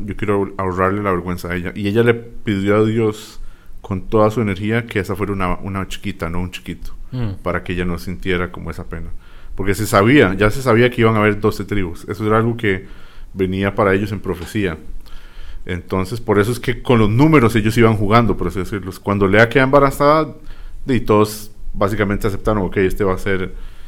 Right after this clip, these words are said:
Speaker 1: el, el último". Que quedaría, ¿verdad? Ya estaría Yosef y estaría, eh, este último, que eventualmente se convierte en Dina.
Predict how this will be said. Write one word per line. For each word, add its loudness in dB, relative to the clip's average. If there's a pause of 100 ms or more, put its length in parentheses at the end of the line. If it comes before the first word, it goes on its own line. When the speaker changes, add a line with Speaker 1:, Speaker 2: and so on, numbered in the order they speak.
(360)
Speaker 1:
el, -4 (380)
el 0
último". 0 (320)
Que -12
quedaría, 0
¿verdad? 0
Ya 2
estaría 4
Yosef 6
y 0
estaría, 2 (640)
eh, -2
este -2
último, 0
que 2
eventualmente 2
se -6
convierte -2
en -6
Dina. -6